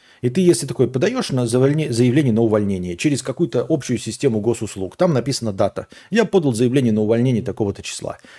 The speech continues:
И там хоть усрись, блядь. Вы можете их не возвращать, эти, блядь, эти, что-то ещё там делать. Она есть просто и всё, она в интернете хранится.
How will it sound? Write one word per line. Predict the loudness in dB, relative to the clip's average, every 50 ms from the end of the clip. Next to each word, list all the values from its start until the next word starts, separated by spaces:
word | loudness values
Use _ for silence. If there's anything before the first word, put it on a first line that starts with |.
| -6 -6
И | 0
там | 0 2 0
хоть | 2 0 0 2
усрись, | 2 0 2 0 0 0 -2 -6 -8 -8
блядь. | -10 -10 -10 -12 -16 -18 -20 _ _ _ -20 -20 -6 _
Вы | 2 2
можете | 2 2 0 -2 -4
их | -4 0
не | 2 2 2
возвращать, | 2 0 0 0 -2 -2 -2 -2 -4 -8 -8 -8 -4 -4 -2 -2 -2 -2 -2 -2 -2 -4 -6 -6 -8
эти, | -8 -6 -6
блядь, | -6 -4 -2 -2 -2 -2 -4
эти, | -8 -10 -10 -12 -14 -14 -16 -20 -20 -18 _
что-то | -2 -2 -2 0 2 0
ещё | 0 0 -2 -2 -2 -6 -8 -6 -2 0 2 6 8 8 8 10 8 8 6
там | 6 4 2 2 2
делать. | 2 2 2 2 2 -2 -6 -10 _ -20 -20 -20 -20 _ _ _ _ _ _ _ _ _
Она | 0 2 2 2
есть | 2 2 0 -2 -2 0
просто | 0 0 0 0 0 -4
и | -6 -6
всё, | -6 -2 0 0 0
она | 2 0 0 0
в | 0 0 2 2
интернете | 2 4 2 2 2 2 0 -2 -6
хранится. | -6 -4 -4 -4 -4 -6 -8 -10 -14 -14 -16